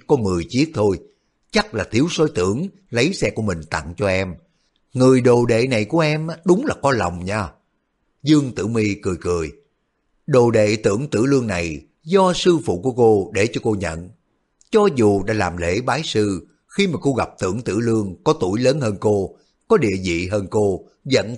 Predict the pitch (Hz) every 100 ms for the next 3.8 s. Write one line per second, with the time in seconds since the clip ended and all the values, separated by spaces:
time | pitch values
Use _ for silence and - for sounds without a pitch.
0 | - 82 101 107 127 139 139 143 90 85
1 | 127 - _ _ _ _ _ _ _ _
2 | 123 113 110 131 180 - 123 117 110 -
3 | - 147 135 123 117 110 110